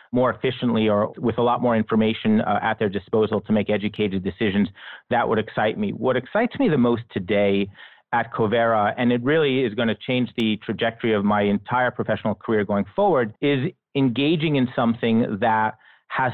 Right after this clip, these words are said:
such a profound impact on patients directly, and similarly is supporting all these other stakeholders. And so for a lot of the efforts that I've engaged in previous to Covera, the impact on patients may have been adjacent, they may have been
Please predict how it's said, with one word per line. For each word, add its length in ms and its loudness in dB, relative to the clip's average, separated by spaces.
such 200 0
a 60 0
profound 380 0
impact 380 -2
on 100 0
patients 480 -4
directly, 680 -4
and 220 2
similarly 560 2
is 300 -2
supporting 480 0
all 180 2
these 140 0
other 220 0
stakeholders. 540 -2
And 160 0
so 240 2
for 100 0
a 60 4
lot 240 2
of 100 -2
the 140 2
efforts 340 -2
that 100 -2
I've 280 2
engaged 480 0
in 320 2
previous 380 0
to 80 -4
Covera, 640 0
the 160 0
impact 400 0
on 160 0
patients 500 -2
may 140 0
have 140 0
been 140 0
adjacent, 680 -2
they 100 0
may 160 2
have 160 -2
been 240 0